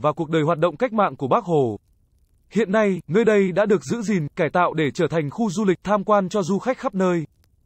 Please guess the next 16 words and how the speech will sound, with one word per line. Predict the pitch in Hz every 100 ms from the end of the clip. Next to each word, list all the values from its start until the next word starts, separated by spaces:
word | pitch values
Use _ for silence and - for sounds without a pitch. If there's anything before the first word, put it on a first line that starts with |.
| _ _ _ -
Khu | - 240
K | 226 202 185
chín | 180 185
Đá | 180 202
Trông | 240 202
thuộc | 185 -
xã | 202 208
Minh | 220 196
Quang, | 214 196 -
huyện | 165 196 170
Ba | 208
Vì, | 165 170 131 127
ngoại | 175
thành | 175 180
Hà | 147 147
Nội. | 143 135